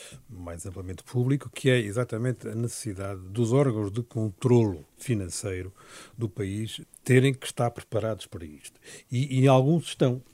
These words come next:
outros não sei se estarão ou não. Agora, eh, eu, eu chamava a atenção para um parecer que foi publicado na semana passada, no Jornal Oficial das Comunidades, do Tribunal de Contas Europeu,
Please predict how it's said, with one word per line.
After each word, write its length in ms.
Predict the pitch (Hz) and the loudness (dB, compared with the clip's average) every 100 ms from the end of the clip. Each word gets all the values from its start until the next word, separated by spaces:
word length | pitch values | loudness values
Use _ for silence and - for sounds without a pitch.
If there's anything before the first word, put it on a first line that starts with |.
| _ | _
outros 380 | 147 156 - - | 0 0 0 -8
não 240 | 147 139 139 | -2 2 2
sei 180 | 131 113 | 2 -4
se 60 | |
estarão 360 | - 113 117 104 | -2 0 0 -2
ou 40 | |
não. 240 | 90 87 82 - - - - | -4 -8 -12 -16 -16 -16 -4
Agora, 360 | 110 127 113 135 | 6 6 6 2
eh, 500 | 131 127 123 110 117 | -8 -6 -8 -6 -2
eu, 100 | 117 - | -4 -4
eu 300 | 135 117 120 | -4 -4 -4
chamava 380 | 104 - 147 143 | -6 -2 -2 0
a 20 | |
atenção 500 | 113 110 95 107 101 | -2 -4 -8 -8 -8
para 260 | 98 104 98 | -8 -8 -6
um 360 | 92 87 85 78 - - | -8 -10 -12 -16 -20 -12
parecer 460 | 92 - 120 107 | -10 -6 -2 -4
que 80 | - | -4
foi 140 | 107 | -8
publicado 480 | 92 95 92 98 90 | -8 -10 -8 -8 -8
na 100 | 92 | -8
semana 260 | - 117 98 | -10 -10 -10
passada, 360 | - - 90 _ _ - - - | -14 -20 -20 _ _ -20 -20 -14
no 100 | 104 | -8
Jornal 300 | 95 107 113 | -4 -2 -2
Oficial 340 | 98 - 101 87 | -2 -6 -10 -10
das 160 | 90 | -12
Comunidades, 640 | - 95 90 98 95 - | -12 -10 -10 -10 -10 -14
do 260 | 120 110 127 | -14 -4 -4
Tribunal 460 | 123 113 104 101 90 | -2 -4 -4 -6 -10
de 60 | |
Contas 360 | - 90 92 95 | -14 -14 -8 -2
Europeu, 420 | 131 98 - | -2 -4 -12